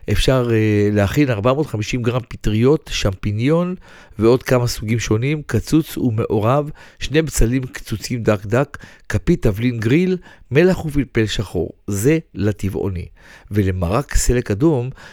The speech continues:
מעט שמן, שניים, שלוש סלקים קצוצים דק,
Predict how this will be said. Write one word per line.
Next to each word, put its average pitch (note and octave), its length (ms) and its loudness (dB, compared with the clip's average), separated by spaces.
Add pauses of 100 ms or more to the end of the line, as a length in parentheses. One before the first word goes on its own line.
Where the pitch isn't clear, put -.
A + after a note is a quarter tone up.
(140)
מעט G#2 300 2
שמן, G2 460 -2
שניים, B2+ 440 0
שלוש A2 640 -2 (340)
סלקים B2+ 800 0
קצוצים A#2 600 -4
דק, D#3 300 0